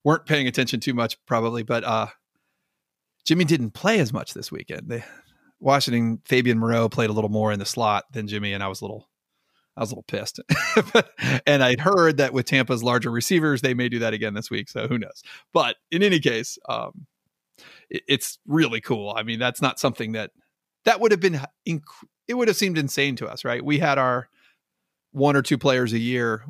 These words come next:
when we were coming up that were in the league that we were aware of for, like, a year or two.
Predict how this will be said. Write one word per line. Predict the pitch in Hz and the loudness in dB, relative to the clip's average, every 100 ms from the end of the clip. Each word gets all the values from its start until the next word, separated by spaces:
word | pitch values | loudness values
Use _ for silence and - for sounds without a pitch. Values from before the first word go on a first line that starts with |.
| - - | -18 -4
when | 120 117 | 0 2
we | 120 | 2
were | 120 | 2
coming | 110 120 110 | 0 0 2
up | 107 - | 2 2
that | 107 95 | -2 0
were | 113 104 | -2 2
in | 123 117 | 2 2
the | |
league | 107 117 101 92 113 127 | 2 0 0 -4 -10 -10
that | - | -6
we | 117 | -4
were | 107 101 | -4 -4
aware | 104 117 98 | 0 2 2
of | 92 101 _ _ - | 0 -4 _ _ -6
for, | 131 104 104 | 0 2 2
like, | 98 - | -2 -4
a | |
year | 101 120 113 | 0 2 2
or | 95 | 0
two. | - 62 | -6 -10